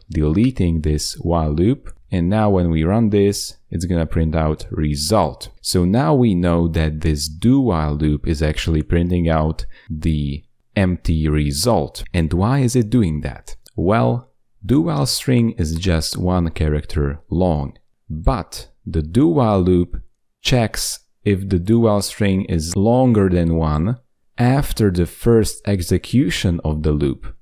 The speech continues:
because do while loops first do things and only after that they check. So it's gonna remove the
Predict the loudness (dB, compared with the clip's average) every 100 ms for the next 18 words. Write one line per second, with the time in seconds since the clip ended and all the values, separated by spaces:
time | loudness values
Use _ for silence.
0 | _ -6 -4 0 0 0 -2 -8 _ _
1 | _ _ 0 2 4 4 4 4 4 2
2 | -4 -8 -14 -4 4 4 4 -2 -10 -8
3 | -8 2 4 4 0 0 0 2 -2 -8
4 | -12 -16 _ _ _ -4 0 2 2 2
5 | 0 -2 0 0 0 -2 0 2 0 0
6 | -4 -2 0 -2 -4 -2 0 0 -6 -20
7 | -16 -6 0 2 2 -2 _ _ -2 0
8 | 2 2 2 0 -4 _ _ -2 2 2
9 | 2 2 0 0